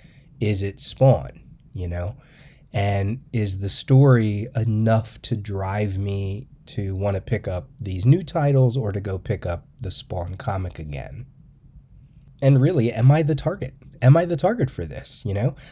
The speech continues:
I know it's selling in crazy numbers, probably bolstered by the variant covers. So the demographics of people reading this have to be, has to be wide.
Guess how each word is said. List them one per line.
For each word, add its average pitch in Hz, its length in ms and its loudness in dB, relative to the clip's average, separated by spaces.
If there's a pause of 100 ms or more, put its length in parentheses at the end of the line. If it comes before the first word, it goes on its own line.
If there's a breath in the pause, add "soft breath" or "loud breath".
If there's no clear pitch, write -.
(100)
I 147 100 4
know 185 260 6
it's - 160 0
selling 107 580 0 (540 soft breath)
in 98 280 -2
crazy 127 440 2
numbers, 101 540 0
probably 120 460 0
bolstered 98 520 -4
by 90 140 -4
the 87 120 -6
variant 110 480 2
covers. - 460 -12 (580 loud breath)
So 110 760 4 (560)
the 123 220 2
demographics 127 720 6
of 98 140 -6
people 101 340 -2
reading 127 400 2
this 220 220 -4
have - 320 -4
to 120 100 -4
be, 107 560 -4
has 135 300 0
to 127 100 -2
be 101 160 -4
wide. 87 720 -8